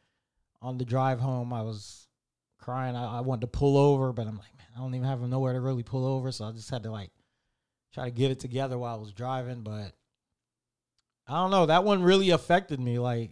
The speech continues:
more than deaths in the past. Um, I, I don't really, I don't know why that one hit me so hard. Probably because she was young. She was young and the life was taken away suddenly. Like, sometimes, you know, people lose their lives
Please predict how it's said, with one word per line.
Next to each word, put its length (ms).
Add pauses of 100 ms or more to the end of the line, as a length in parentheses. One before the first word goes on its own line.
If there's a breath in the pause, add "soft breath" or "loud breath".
more 400
than 440 (680)
deaths 340
in 120
the 60
past. 600 (920)
Um, 640 (440)
I, 280
I 20
don't 220
really, 380 (180)
I 80
don't 200
know 140
why 280
that 120
one 100
hit 140
me 100
so 200
hard. 200
Probably 300
because 500 (840 soft breath)
she 240
was 260
young. 480 (1120)
She 140
was 160
young 240
and 80
the 60
life 280
was 120
taken 260
away 140
suddenly. 480
Like, 160
sometimes, 440
you 60
know, 120
people 300
lose 160
their 140
lives 480